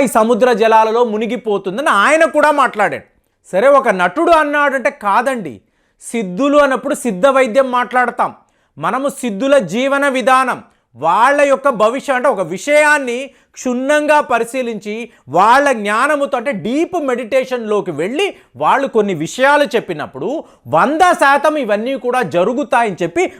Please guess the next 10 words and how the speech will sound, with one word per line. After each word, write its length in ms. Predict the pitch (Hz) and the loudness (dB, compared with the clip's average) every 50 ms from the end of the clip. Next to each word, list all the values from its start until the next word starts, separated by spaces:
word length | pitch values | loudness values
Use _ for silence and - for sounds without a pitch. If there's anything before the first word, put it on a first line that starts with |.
| _ - | _ -2
మనం 200 | 175 226 294 294 | 0 0 0 0
చూస్తున్నాం. 640 | - - 320 349 453 - - 381 339 294 190 - - _ _ _ _ _ _ - | 0 2 2 2 2 2 0 0 0 0 0 -2 -6 _ _ _ _ _ _ -2
అలాంటిది 600 | 127 185 240 302 339 349 339 285 349 294 349 311 | 0 2 4 4 2 2 0 -2 -4 -4 -4 -6
సిద్ధులు 460 | - - 294 254 262 302 359 349 370 - 320 | -4 -6 -6 -4 -2 -2 0 0 0 2 2
చెప్పారు 440 | 311 226 - 269 277 277 277 269 285 | 0 0 2 2 2 4 4 4 2
అన్నప్పుడు 640 | 285 254 226 220 220 214 208 185 - - - 381 392 | 2 0 -2 -4 -4 -6 -6 -6 -6 -6 -4 -4 -4
మీకు 240 | 330 277 262 311 285 | -4 -4 -6 -6 -8
సోషల్ 420 | - - 233 220 - 254 240 233 | -6 -6 -6 -6 -6 -6 -8 -6
మీడియా 340 | 208 185 170 147 165 233 269 | -6 -8 -6 -6 -4 -4 -4
ఇంతలా, 340 | 254 196 185 226 190 160 | -4 -4 -4 -2 -2 -2